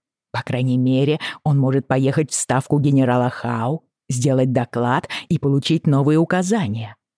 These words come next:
Мюррей сделал ему щедрый дар. Конь выглядел здоровым,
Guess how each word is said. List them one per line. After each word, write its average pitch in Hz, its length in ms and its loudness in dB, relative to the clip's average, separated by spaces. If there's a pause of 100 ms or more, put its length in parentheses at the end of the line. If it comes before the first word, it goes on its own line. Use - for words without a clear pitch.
(160)
Мюррей 135 380 -2
сделал 143 400 2
ему 175 280 4
щедрый 160 460 0
дар. 185 440 -4 (340)
Конь 220 260 2
выглядел 131 460 2
здоровым, 139 760 2